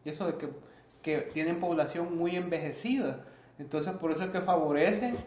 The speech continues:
ese tipo de políticas, de que, que vayan personas jóvenes, y si tienen familia, mucho que mejor, ¿verdad? Se los llevan, o que se van a casar, digamos,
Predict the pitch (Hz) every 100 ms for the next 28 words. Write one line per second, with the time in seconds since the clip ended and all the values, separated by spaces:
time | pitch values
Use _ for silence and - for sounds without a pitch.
0 | - - - 151 170 165 175 175 160 156
1 | 147 151 - 185 196 131 127 - 135 127
2 | - - - 143 - - 135 143 151 156
3 | 147 151 156 147 151 165 165 160 151 143
4 | 160 196 202 175 - 247 214 233 226 208
5 | 160 151 151 247 254 - 143 147 - 127
6 | 127 135 233 233 220 180 147 151 147 139
7 | 143 139 151 147 143 - 165 151 147 147